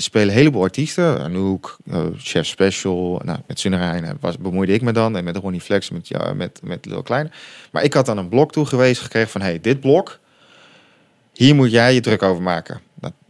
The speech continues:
we gaan het in januari weer doen. Dus hier heb ik weer een blok waar ik me druk over moet maken. Maar d-, dit blok is bijvoorbeeld vijftien minuten lang. Daar moet jij je druk over maken. Ehm,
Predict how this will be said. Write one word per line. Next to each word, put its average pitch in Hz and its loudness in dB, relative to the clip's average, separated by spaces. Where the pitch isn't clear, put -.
we - -6
gaan 92 -2
het 87 -4
in 90 -6
januari 87 0
weer 110 2
doen. 143 -2
Dus 104 -6
hier 147 -6
heb 180 -4
ik 151 -6
weer 135 2
een 147 0
blok 151 -4
waar 147 -2
ik 139 -8
me 143 -4
druk 139 -2
over 135 0
moet 127 -2
maken. 135 -2
Maar 110 -2
d-, 123 -8
dit 135 6
blok 147 6
is 110 -2
bijvoorbeeld 107 2
vijftien 117 4
minuten 107 0
lang. 160 4
Daar 123 0
moet 123 0
jij 120 4
je 107 0
druk 95 -6
over 92 -4
maken. - -8
Ehm, 104 2